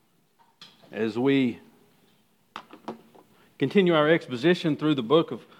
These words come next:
Corinthians, we have, let me do what I said, told you to do. Let me find my place here. We're, we're, we're gonna turn the corner here in this letter.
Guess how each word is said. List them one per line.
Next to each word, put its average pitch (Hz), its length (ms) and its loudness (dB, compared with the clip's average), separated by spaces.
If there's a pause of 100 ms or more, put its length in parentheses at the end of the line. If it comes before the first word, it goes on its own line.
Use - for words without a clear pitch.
(240)
Corinthians, 165 680 0
we 160 180 6
have, 160 560 2 (880)
let - 400 -20
me 120 60 -18
do 131 180 -10
what 127 140 -4
I 135 140 -6
said, 127 360 -4 (200)
told 127 200 -8
you 190 140 2
to 147 80 0
do. 113 140 -2
Let 139 80 2
me 139 100 -2
find 131 260 -4
my 127 80 -2
place 214 380 0
here. 120 320 -6 (340)
We're, 180 160 6
we're, 170 320 4 (240)
we're 151 120 -2
gonna 147 460 2 (280)
turn 208 260 2
the 208 80 2
corner 226 480 2
here 120 300 0
in 110 80 -4
this 113 160 -10
letter. 120 340 0